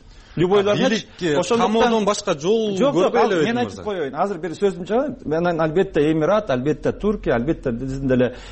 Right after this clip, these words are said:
Speaker 1: э, а, жакынкы алыскы кошуналардан үйрөнө турчу. Ошондуктан тең эле турчу, биз атаандаша турчу, биз, э, жарыша турчу, биздин конкуренттер менен биз дүйнөлүк аренага уже чыктык деп коелук. Мен жанагыл,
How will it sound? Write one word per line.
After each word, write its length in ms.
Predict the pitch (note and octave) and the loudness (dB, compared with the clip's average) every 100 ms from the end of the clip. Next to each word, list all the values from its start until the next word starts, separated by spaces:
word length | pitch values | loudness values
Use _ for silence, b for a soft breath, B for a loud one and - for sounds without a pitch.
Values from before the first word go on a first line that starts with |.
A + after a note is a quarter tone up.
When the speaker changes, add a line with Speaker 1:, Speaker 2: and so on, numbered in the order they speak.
| B | B
Speaker 1:
э, 60 | A#2+ | 0
а, 400 | A#2 B2+ A#2+ A#2+ | 4 4 4 2
жакынкы 460 | B2+ C3+ D3 B2 | 2 0 -2 0
алыскы 280 | C3 C#3 C#3 | 0 -2 -2
кошуналардан 640 | B2 C#3+ - C#3+ C3+ E3 F#3 | -2 -2 0 0 2 2 2
үйрөнө 360 | D3 D#3+ D3+ | 4 4 2
турчу. 320 | C#3+ C#3 - | -2 -6 -6
Ошондуктан 420 | A#2 D#3+ D3 G#3 G3 B B - | -4 -4 -2 -2 -2 B B -4
тең 180 | F3 G#3+ | 0 2
эле 140 | A3 | 2
турчу, 400 | G#3+ G3 - D4+ | 0 -8 -6 -4
биз 220 | E3 F#3+ | -2 0
атаандаша 560 | D3+ D3+ G3+ G3 - G3+ | -2 0 -2 0 -2 -4
турчу, 440 | G3+ F3+ - D#4 B B B | -4 -6 -2 -2 B B B
биз, 380 | - A#3+ A3 - - B B | 0 2 2 -6 -18 B B
э, 140 | C#3+ C#3+ | 0 0
жарыша 480 | C#3+ F#3+ A3 B3+ G#3+ | 2 2 2 2 0
турчу, 480 | G#3+ G#3 - D#4 C#4 | 0 -4 0 -2 0
биздин 300 | D3+ G3 - | -2 -2 -2
конкуренттер 800 | F3+ G#3 G#3 A#3 G#3+ - G3+ G3+ | -2 0 2 0 0 0 0 0
менен 340 | G3+ B3 C4 B B | 2 2 0 B B
биз 300 | F#3+ A3+ - b b | 0 0 -4 b b
дүйнөлүк 420 | E3 F#3+ G3 G#3+ | 2 4 4 2
аренага 440 | D#3 D#3+ F#3 D#3+ D3 | 2 2 2 2 0
уже 160 | C#3 | -2
чыктык 340 | - - - - | -2 -4 -4 -2
деп 180 | B2+ | -4
коелук. 320 | - G2+ F2+ - | -2 -4 -4 0
Мен 260 | G#3+ B3 | 2 2
жанагыл, 460 | - F3 E3+ G3+ | 2 0 2 2